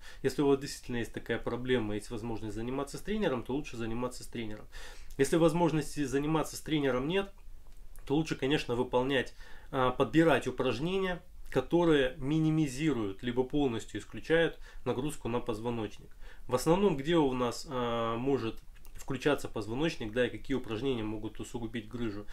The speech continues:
Это различные тяги или приседания, допустим, да, когда у вас, а, штанга лежит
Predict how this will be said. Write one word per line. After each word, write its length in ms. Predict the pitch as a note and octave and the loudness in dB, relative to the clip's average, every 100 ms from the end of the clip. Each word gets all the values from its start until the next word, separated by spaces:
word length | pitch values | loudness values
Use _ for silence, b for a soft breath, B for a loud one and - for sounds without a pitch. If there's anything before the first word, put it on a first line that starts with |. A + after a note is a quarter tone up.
| B B | B B
Это 180 | G#3 E3 | 2 4
различные 540 | C3+ C3 D3+ - A2+ | 4 2 -2 -2 -4
тяги 420 | - A#2 G#2 G2+ - b b | 0 0 0 -4 -12 b b
или 120 | E3+ D3+ | -2 -2
приседания, 680 | - A#2+ C3 A#2 C3+ A#2+ | -2 -6 -2 2 2 2
допустим, 520 | A2 G#2+ A#2+ - G#2+ G#2+ | -4 -6 -8 -8 -6 0
да, 240 | B2+ C3+ B B B G#2+ | 0 0 B B B -4
когда 280 | B2 A#2 B2 | 0 6 6
у 100 | A#2+ | 8
вас, 320 | A#2+ A2+ - | 4 2 -2
а, 260 | C3+ A#2+ A2+ | -2 -2 -2
штанга 420 | - C3+ A#2+ A2 | 0 2 2 0
лежит 340 | A#2 A2 A#2+ | -2 -2 -6